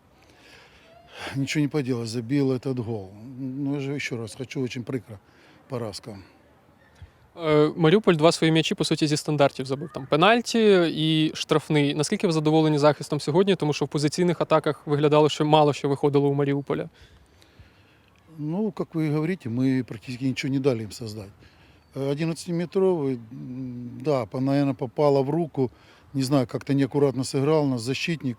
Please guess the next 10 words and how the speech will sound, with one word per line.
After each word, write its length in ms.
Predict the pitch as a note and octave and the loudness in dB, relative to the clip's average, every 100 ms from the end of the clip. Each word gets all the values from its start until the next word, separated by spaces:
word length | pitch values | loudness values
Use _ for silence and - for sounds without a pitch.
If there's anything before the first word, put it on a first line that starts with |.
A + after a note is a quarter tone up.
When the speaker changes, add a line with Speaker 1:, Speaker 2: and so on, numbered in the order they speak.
| - | -8
Speaker 1:
и, 300 | B2 A#2+ A2+ - - _ _ _ _ _ _ _ | -6 -6 -8 -12 -20 _ _ _ _ _ _ _
эм, 280 | A#2+ A2+ A2 F#2 B2+ | -8 -6 -8 -8 -6
одиннадцатиметровый. 960 | B2+ C#3 B2+ - C3 B2 A#2+ A#2 A#2 | 0 0 0 -4 -4 -4 -6 -10 -6
Ну 220 | B2+ D#3 | -4 -4
и 80 | D3 | -4
второй 500 | A#2+ C#3+ C3 D3+ C3+ - _ _ _ _ _ | -4 -4 -2 0 -2 -4 _ _ _ _ _
с 120 | A#2 | -8
дальней 280 | A#2 C#3 C3 | -2 -2 -2
дистанции 800 | A2+ A#2+ D3 C#3+ B2 B2+ A#2 A2 G#2+ F#2 _ _ _ _ _ _ _ _ _ _ _ - | -4 -6 -4 -4 -4 -8 -8 -8 -10 -14 _ _ _ _ _ _ _ _ _ _ _ -14
шедевр. 460 | - A#2 D3 A#2 | -10 -2 -2 -2